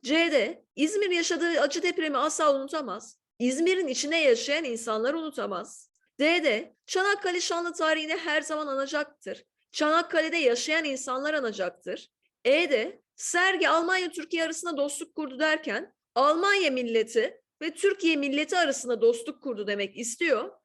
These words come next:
Dolayısıyla cevabımız Adana'ydı.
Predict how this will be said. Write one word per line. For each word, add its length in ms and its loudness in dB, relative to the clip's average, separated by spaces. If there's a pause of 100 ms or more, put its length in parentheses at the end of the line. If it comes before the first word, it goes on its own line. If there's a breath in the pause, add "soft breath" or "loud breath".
(120)
Dolayısıyla 680 4
cevabımız 680 2
Adana'ydı. 800 -2